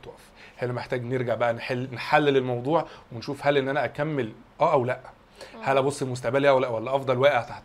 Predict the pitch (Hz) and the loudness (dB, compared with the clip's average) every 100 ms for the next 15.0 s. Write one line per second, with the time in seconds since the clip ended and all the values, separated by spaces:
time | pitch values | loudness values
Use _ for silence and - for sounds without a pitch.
0 | - 175 151 - 127 107 - - - - | -6 -4 -4 -8 -10 -10 -16 -20 -20 -20
1 | - - 139 139 127 120 - - - - | -14 -2 2 2 2 -2 -10 -20 -12 -8
2 | 113 139 143 135 123 120 123 117 117 113 | 0 6 6 6 0 -6 -8 -8 -10 -12
3 | - - - - _ 120 110 127 139 131 | -14 -20 -20 -20 _ -10 -2 -2 -2 -4
4 | 143 - - 147 147 135 135 127 110 123 | -6 -8 -6 -2 -2 0 -2 -4 -10 -14
5 | 123 - - _ _ _ _ _ _ _ | -16 -18 -20 _ _ _ _ _ _ _
6 | _ _ _ _ _ _ - 104 101 120 | _ _ _ _ _ _ -20 -16 -12 -6
7 | 127 117 104 127 131 - 131 - - 135 | -6 -6 -4 -6 -6 -10 -12 -12 -8 -4
8 | 131 127 123 104 110 104 - - - _ | -2 -4 -6 -10 -14 -16 -18 -20 -20 _
9 | - - - - - - 117 113 113 113 | -20 -20 -20 -20 -18 -10 -4 0 0 0
10 | 113 113 110 120 - _ _ - - 113 | -2 -2 -4 -6 -10 _ _ -14 -10 -4
11 | - 190 175 143 123 160 147 131 127 151 | -2 -2 -4 -4 -6 -6 -6 -6 -6 -8
12 | 151 113 101 95 - _ _ _ _ - | -8 -10 -12 -16 -20 _ _ _ _ -12
13 | 269 214 202 - - 139 127 123 123 123 | -10 -10 -14 -10 -6 -4 -4 -6 -4 -2
14 | 151 143 143 120 - 123 120 101 92 | -2 -2 -4 -6 -10 -10 -12 -14 -16